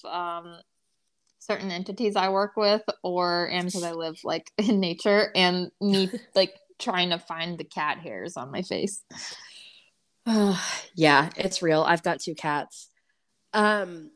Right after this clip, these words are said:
Speaker 2: when you're talking about entities, is that what some people refer to as their deities?
Speaker 1: Yeah, so
Speaker 2: Is there a
Speaker 1: this
Speaker 2: difference?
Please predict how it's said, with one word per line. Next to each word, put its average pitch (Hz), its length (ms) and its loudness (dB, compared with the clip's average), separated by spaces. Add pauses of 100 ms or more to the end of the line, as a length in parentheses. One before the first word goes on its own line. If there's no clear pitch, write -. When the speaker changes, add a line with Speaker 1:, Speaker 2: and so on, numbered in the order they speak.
(520)
Speaker 2:
when 277 420 0
you're 285 300 -4
talking 359 320 -8
about 285 180 2
entities, 202 560 -4
is 196 180 0
that - 200 4
what 311 120 -4 (120)
some 226 220 -2
people 226 300 0
refer 202 340 2
to 196 180 -2
as 175 120 0
their 180 140 4
deities? 165 720 0 (1300)
Speaker 1:
Yeah, 285 440 8
so 302 460 0
Speaker 2:
Is 208 160 0
there 233 80 -6
a 247 40 -8
Speaker 1:
this 185 80 -2
Speaker 2:
difference? - 520 -8